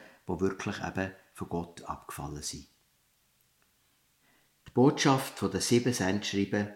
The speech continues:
ist klar. Jesus will, dass wir Christen gerade in einer endzeitlich geprägten Welt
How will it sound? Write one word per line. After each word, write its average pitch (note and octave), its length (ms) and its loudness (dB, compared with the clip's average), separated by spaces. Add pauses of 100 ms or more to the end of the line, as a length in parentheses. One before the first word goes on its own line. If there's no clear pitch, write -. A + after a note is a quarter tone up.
(140)
ist - 220 -4
klar. C#2+ 340 -6 (640)
Jesus C3 540 6
will, G#2+ 300 4 (420)
dass G#2+ 220 0
wir G#2+ 100 8
Christen A2+ 640 0
gerade A#2 360 4 (200)
in G2 100 -2
einer - 160 -4
endzeitlich A#2 600 -2
geprägten F#2+ 560 -2
Welt F2 340 -2